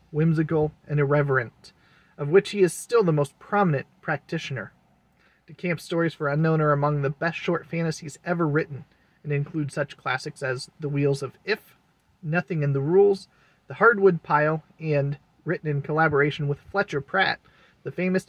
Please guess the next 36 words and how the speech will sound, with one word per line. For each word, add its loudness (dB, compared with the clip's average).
Harold 0
Shea -2
stories -6
that -8
would -4
later 0
be -4
collected -6
as -10
The -16
Complete -10
Enchanter. -12
In -12
science -2
fiction, -6
he 0
is 2
the 0
author 2
of -2
Lest -2
Darkness -4
Fall, -2
in -2
my 0
opinion, -2
one 0
of -4
the -4
three -4
or -4
four -2
best -4
alternate -4
world 2
nover-, 0